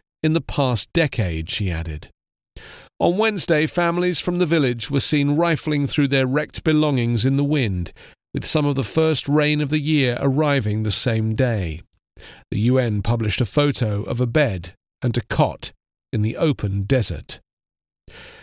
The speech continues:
The village is one of several Bedouin and sheep herding communities in the Jordan Valley area that is located within Israeli-declared army training firing zones.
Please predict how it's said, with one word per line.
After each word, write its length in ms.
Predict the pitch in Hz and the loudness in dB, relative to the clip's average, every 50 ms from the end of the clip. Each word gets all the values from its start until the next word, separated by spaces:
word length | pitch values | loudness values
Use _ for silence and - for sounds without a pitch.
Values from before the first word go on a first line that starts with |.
| - - | -6 -2
The 80 | - 156 | 0 2
village 420 | 180 214 226 220 214 170 - - | 4 4 2 2 0 -2 -4 -6
is 180 | 240 208 - - | -4 -4 -2 0
one 140 | 190 185 185 | 0 2 2
of 140 | 180 147 | 0 0
several 480 | - - 208 208 196 156 185 190 185 175 | 0 0 0 0 0 2 2 2 2 2
Bedouin 520 | 135 180 170 165 180 180 185 180 175 165 | 2 0 0 0 2 2 2 2 0 0
and 320 | 180 - 180 170 156 147 135 | -2 -4 -2 0 0 0 0
sheep 340 | - - - 165 170 160 - | 0 2 0 0 0 -2 -2
herding 420 | - 160 160 156 151 156 151 139 | 0 2 2 2 2 0 0 0
communities 680 | - 156 165 175 175 160 147 - - 123 113 113 101 | 0 0 0 2 2 2 0 0 0 0 0 0 0
in 120 | 123 123 123 | 0 0 0
the 60 | 123 | 2
Jordan 460 | 110 143 156 160 160 135 147 151 147 | 2 2 2 2 2 2 2 2 2
Valley 380 | 127 139 135 131 127 127 - - | 2 2 2 2 0 -2 -2 0
area 480 | 151 139 131 120 110 98 92 92 92 | 0 0 2 2 0 0 -2 -2 -2
that 140 | 95 120 127 | 0 0 0
is 140 | 135 110 117 | 2 2 2
located 600 | 139 139 131 - - 156 160 147 - 131 117 113 | 2 0 0 0 0 0 0 0 0 -2 -2 0
within 340 | 117 127 135 123 139 131 131 | 0 0 2 2 2 2 0
Israeli-declared 1000 | 151 156 156 113 - 147 156 165 165 160 160 131 135 - - 135 131 123 123 123 | 0 0 0 0 2 2 2 2 2 0 0 0 -2 -2 0 0 2 2 2 0
army 380 | - 175 160 151 151 143 139 135 | -2 -2 0 0 0 2 0 0
training 480 | - - 139 127 123 127 127 135 139 127 | 0 0 0 0 0 0 0 0 0 -2
firing 580 | - - 180 180 170 160 143 131 120 117 113 | -2 0 0 2 2 2 0 0 0 0 0
zones. 580 | 101 101 110 98 90 85 82 82 80 - - | 2 2 0 0 0 -2 -4 -4 -4 -4 -6